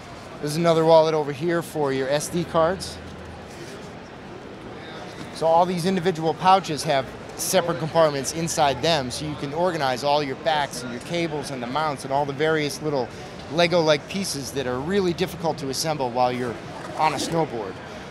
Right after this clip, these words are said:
And then the other thing is that it's got a, uh, a trolley strap on the back, so if you're traveling with it, you can put it over the handle of your rolling luggage.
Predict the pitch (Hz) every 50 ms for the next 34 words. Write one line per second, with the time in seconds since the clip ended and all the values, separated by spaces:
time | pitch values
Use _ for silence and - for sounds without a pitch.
0 | - - - - - 143 151 160 160 160 165 180 196 208 208 190 - 175 160 151
1 | 147 131 131 151 143 143 127 - - 156 143 139 135 131 127 127 123 117 113 -
2 | 131 - - 180 175 165 170 180 160 135 - 147 135 123 - 120 117 113 - 123
3 | 120 117 117 113 - 143 147 127 - 139 127 - - 170 156 147 143 143 147 143
4 | 143 147 147 143 143 123 123 117 - 143 127 147 165 156 143 127 131 135 131 131
5 | 123 123 131 143 143 147 147 151 143 135 113 120 123 120 127 139 139 143 135 127
6 | 123 135 135 139 147 156 156 147 - -